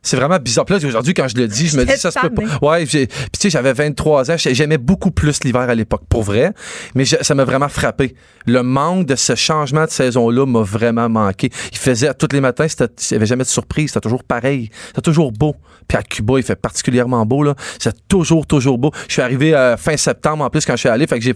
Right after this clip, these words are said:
Speaker 1: j'ai sauté la saison des pluies. J'ai, j'ai, j'étais tanné. Après quatre mois, je voulais pas nécessairement m'en revenir, là. J'exagérerais, là. <laughs> Mais je te disais que quand je suis revenu, j'avais, j'avais hâte, j'avais hâte d'avoir l'hiver. J'avais hâte que ça revienne. Je suis revenu, il était à la fin du printemps, début de l'été en plus. Fait que, tu sais.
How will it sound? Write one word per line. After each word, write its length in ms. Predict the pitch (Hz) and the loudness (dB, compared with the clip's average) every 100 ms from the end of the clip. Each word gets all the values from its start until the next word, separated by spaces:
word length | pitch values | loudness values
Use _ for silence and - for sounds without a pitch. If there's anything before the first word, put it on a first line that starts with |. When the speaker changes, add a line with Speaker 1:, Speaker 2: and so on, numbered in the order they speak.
| - | 0
Speaker 1:
j'ai 180 | 123 | 0
sauté 240 | 117 139 160 | 0 0 0
la 100 | 139 | 0
saison 220 | 135 123 | 0 0
des 120 | 127 113 | 2 0
pluies. 260 | 117 147 - - - - | 0 -2 -4 -16 -14 -6
J'ai, 280 | 117 127 | -2 0
j'ai, 800 | 117 110 101 92 - - - - - - | -2 -4 -8 -12 -10 -8 -8 -10 -12 -8
j'étais 200 | - 147 | -2 -2
tanné. 380 | - 127 127 131 - | 0 0 2 -2 -2
Après 240 | 123 120 151 | -4 -2 -2
quatre 240 | - 175 | -2 0
mois, 100 | 170 196 | 2 2
je 40 | |
voulais 100 | 143 | 0
pas 80 | 190 | 0
nécessairement 340 | 240 - 135 147 | 0 0 0 0
m'en 120 | 120 | -2
revenir, 420 | 98 98 98 135 | -4 -2 0 0
là. 80 | 123 | 0
J'exagérerais, 760 | 113 101 113 117 107 - 139 185 | 0 0 2 2 0 2 2 2
là. 60 | - - | 0 0
<laughs> 160 | 466 | 2
Mais 80 | - | 0
je 60 | 359 | 0
te 60 | |
disais 200 | 143 110 | -2 0
que 80 | 175 | 0
quand 200 | 151 160 | 0 -2
je 60 | 160 | -2
suis 100 | 170 | -2
revenu, 460 | 117 135 131 165 185 147 113 | 0 0 2 2 0 -6 -4
j'avais, 320 | 139 131 127 | -2 0 0
j'avais 240 | 131 131 127 | 0 2 2
hâte, 180 | 117 113 - | 0 -4 -2
j'avais 180 | 127 131 | 0 2
hâte 160 | 131 | 0
d'avoir 240 | 123 117 117 | -2 -2 -2
l'hiver. 300 | 110 104 - - _ - | 0 0 0 -8 _ -2
J'avais 220 | 123 127 | 0 2
hâte 180 | 123 - | 2 0
que 80 | 135 | -2
ça 140 | 135 | -2
revienne. 340 | 104 117 113 107 | 0 0 0 0
Je 60 | - | -2
suis 80 | 123 | -2
revenu, 300 | 107 123 147 | 0 0 0
il 80 | 139 | -2
était 320 | 110 120 117 | 2 2 4
à 100 | 110 | 2
la 80 | 104 | 0
fin 180 | 135 | -2
du 100 | 120 | -2
printemps, 300 | - 113 107 | -2 -2 0
début 220 | 123 110 101 | 0 2 2
de 60 | |
l'été 200 | 104 110 | 0 0
en 120 | 98 | -2
plus. 260 | 82 92 - | -2 -4 -4
Fait 100 | 87 | -6
que, 80 | - | -4
tu 80 | |
sais. 80 | 113 | -4